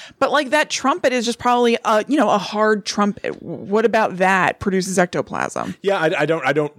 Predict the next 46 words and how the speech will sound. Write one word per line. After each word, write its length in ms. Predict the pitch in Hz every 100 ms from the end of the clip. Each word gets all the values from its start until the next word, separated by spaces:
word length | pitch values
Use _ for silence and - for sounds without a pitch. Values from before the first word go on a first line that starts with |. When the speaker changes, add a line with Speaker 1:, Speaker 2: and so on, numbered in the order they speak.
| 117
Speaker 2:
honestly, 440 | - 160 277 - 131
I 80 | 127
don't 160 | 139
know. 160 | 170 311
I 100 | -
Speaker 1:
I 20 | 185
Speaker 2:
don't, 20 |
Speaker 1:
know. 140 | 190 202
Speaker 2:
I 100 | 143
don't, 200 | 156 143
uh, 100 | 160 127 165
th-, 40 | 143
these 220 | 170 165
things 240 | - 175 151
are 80 |
still 300 | 139 - 143
on 120 | 135 120
display 380 | 117 - 120
in 120 | 113 113
some, 220 | 120 110
like, 260 | 98 98 -
you 60 |
know, 100 | 98
paranormal 500 | 92 113 107 107 104
museums 480 | 101 95 92 101 110
and 100 | 123
things 220 | 131 127
like 140 | 131 120
that, 60 |
Speaker 1:
Mm-hmm. 100 | 131
Speaker 2:
like 100 | 110
the 80 | 110
authentic 560 | 104 - 110 104 113 -
spirit 560 | - - 98 107 - -
trumpets. 540 | - 104 143 160 -
Speaker 1:
Yeah. 280 | 214 170 180
Speaker 2:
But 160 | 170 165
they're 260 | 185 180 160 147 127
generally 640 | 107 180 285 196 127 131 -
only 380 | 143 156 147 127
just, 340 | 123 120 -
you 80 | 131
know, 160 | 110
a 120 | 107 110
metal 760 | 110 113 117 117 110 104 107 -
Speaker 1:
I 60 | -